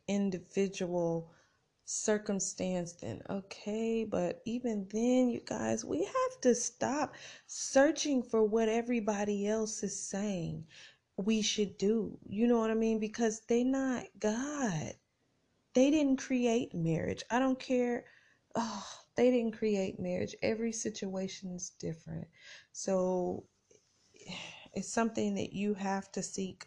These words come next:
God on. Um, one of the things that I know for a fact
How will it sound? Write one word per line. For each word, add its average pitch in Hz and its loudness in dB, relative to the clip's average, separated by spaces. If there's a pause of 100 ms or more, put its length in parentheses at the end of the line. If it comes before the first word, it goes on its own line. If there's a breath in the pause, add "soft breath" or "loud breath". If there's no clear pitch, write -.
God 170 -2 (100)
on. 170 -4 (840)
Um, 170 0
one 196 2
of 185 2
the - -16
things 180 -2
that 170 -4
I 170 0
know 175 0
for 170 0
a 165 -6
fact - -6